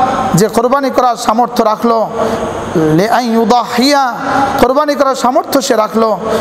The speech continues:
"ফালাম ইউদাহে", কিন্তু সে কোরবানি করে নাই, রাসূল বলেন, "ফালা ইয়াহদুরু মুসাল্লানা",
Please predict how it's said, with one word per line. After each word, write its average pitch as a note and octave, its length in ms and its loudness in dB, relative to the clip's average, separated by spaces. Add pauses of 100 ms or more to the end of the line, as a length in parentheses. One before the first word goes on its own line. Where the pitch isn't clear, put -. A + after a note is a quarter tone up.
(180)
"ফালাম A3 320 0
ইউদাহে", A#3 580 0 (420)
কিন্তু G#3+ 200 2
সে G3+ 140 0
কোরবানি G3+ 480 -2
করে G#3 160 0
নাই, A3 180 -4 (440)
রাসূল A#3+ 320 0
বলেন, A3 320 0 (380)
"ফালা G3 260 2
ইয়াহদুরু F#3+ 500 0
মুসাল্লানা", F#3+ 840 0